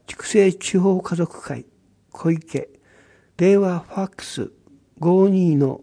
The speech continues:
二七四三。電話、ゼロ九ゼロ一一二二の四六九七。心の窓談話室、重ねゆく日々を健やかに。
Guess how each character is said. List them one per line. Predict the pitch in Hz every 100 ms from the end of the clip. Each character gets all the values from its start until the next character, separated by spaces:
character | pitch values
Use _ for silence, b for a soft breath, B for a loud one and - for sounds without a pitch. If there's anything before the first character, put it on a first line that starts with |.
| _ _
二 | 156 185 196
七 | 185 143
四 | 135 143
三。 | 147 - 135 - _ B B B B B _
電 | - 170 170
話、 | 151 143 b b b
ゼ | -
ロ | 180 196
九 | - 190 160
ゼ | 143 139
ロ | 113 - _ _
一 | 139 - 202
一 | 180 -
二 | 147 160 180
二 | 175 160 139
の | 135 131 - _
四 | 151 160 180
六 | 180 180 -
九 | - 165 151
七。 | 143 127 113 - _ _ _ _ _ b b b b b b b b b
心 | - - 208
の | 208 196
窓 | 180 165 143
談 | 127 156 175
話 | 170
室、 | 151 - - - _ -
重 | - - 214
ね | 202
ゆ | 185
く | - 143
日 | 160
々 | 165 151
を |
健 | 135 - 160
や | 151
か | -
に。 | 117